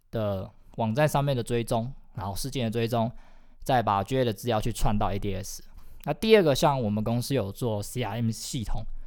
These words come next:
对，就是除了E R P之外，我们还有做C R M的系统嘛。那C R M的系统呢，本身就会去，呃，获取就是顾客的资料，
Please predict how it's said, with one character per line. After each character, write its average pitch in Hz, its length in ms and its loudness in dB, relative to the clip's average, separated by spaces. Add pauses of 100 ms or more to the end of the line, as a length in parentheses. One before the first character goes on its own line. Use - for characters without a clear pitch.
(300)
对， 131 140 0
就 131 100 -4
是 139 140 0
除 143 160 -2
了 123 80 0
E 151 100 0
R 131 100 2
P 113 140 -2
之 123 160 -2
外， 117 60 4
我 107 80 4
们 98 180 -4 (100)
还 104 140 -4
有 113 100 0
做 117 200 -4
C - 180 -6
R 98 100 -4
M 110 120 0
的 101 40 -2
系 101 240 -6
统 - 200 -2
嘛。 - 100 -6 (280)
那 180 140 4
C 202 220 2
R 156 180 8
M 147 60 2 (260)
的 120 140 -4
系 151 240 0
统 113 160 2
呢， 98 180 0 (160)
本 107 160 0
身 151 240 0
就 147 140 4
会 131 140 6
去， 123 420 0 (280)
呃， 107 340 -6
获 143 240 2
取 107 340 -6 (420)
就 127 140 -2
是 113 460 -2 (520)
顾 151 120 0
客 147 100 6
的 113 100 4
资 107 220 -6
料， 110 240 -2